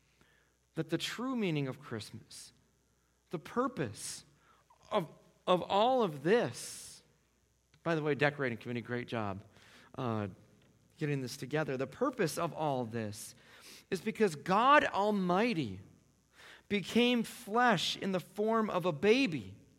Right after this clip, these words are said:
And this baby story is unlike any story that you and I would ever read. It's a story that is firstly true. This isn't a fable. This isn't make-believe.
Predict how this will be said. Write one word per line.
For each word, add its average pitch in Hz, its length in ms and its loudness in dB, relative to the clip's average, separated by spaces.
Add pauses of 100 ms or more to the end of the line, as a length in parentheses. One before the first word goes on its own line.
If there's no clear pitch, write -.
(540)
And 202 200 4
this 240 300 4
baby 240 400 2
story 147 800 -2 (280)
is 175 240 0
unlike 214 580 2
any 208 240 2
story 170 640 -2
that 156 260 0
you 180 160 0
and 165 80 0
I 175 180 2
would 160 220 -2
ever 160 300 0
read. 147 500 -2 (340)
It's 185 200 0
a 175 60 2
story 233 440 -2
that 165 180 2
is 151 160 -4
firstly 202 460 -6
true. 185 540 -8 (920)
This 185 160 0
isn't 240 220 4
a 165 60 0
fable. 208 560 2
This 143 220 0
isn't 226 300 0 (380)
make-believe. 185 1300 -2